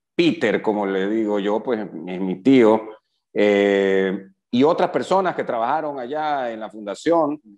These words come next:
en esa época. Eh, así es que eso, eh, habla muy,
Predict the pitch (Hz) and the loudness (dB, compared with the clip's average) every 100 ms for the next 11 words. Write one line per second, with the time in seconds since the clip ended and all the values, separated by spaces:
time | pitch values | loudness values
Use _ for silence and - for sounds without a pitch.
0 | _ _ 101 107 110 123 - 131 160 160 | _ _ -4 -2 -2 0 4 6 6 4
1 | 131 139 143 - - _ _ _ 113 117 | 0 2 0 -2 -18 _ _ _ -2 2
2 | 110 107 107 104 104 101 110 107 - 147 | 2 2 0 0 -2 -2 0 0 2 2
3 | 147 143 135 123 117 113 110 107 104 101 | 2 2 4 4 2 2 0 -2 -2 -4
4 | 104 - _ _ _ 139 151 196 180 175 | -8 -14 _ _ _ 0 2 4 6 8
5 | 160 147 135 123 - - _ _ _ _ | 6 6 2 0 -4 -14 _ _ _ _
6 | - 113 - 120 143 165 160 143 147 - | -10 -8 -4 2 4 6 4 4 2 -6
7 | _ _ _ _ 120 135 147 | _ _ _ _ -6 -2 -2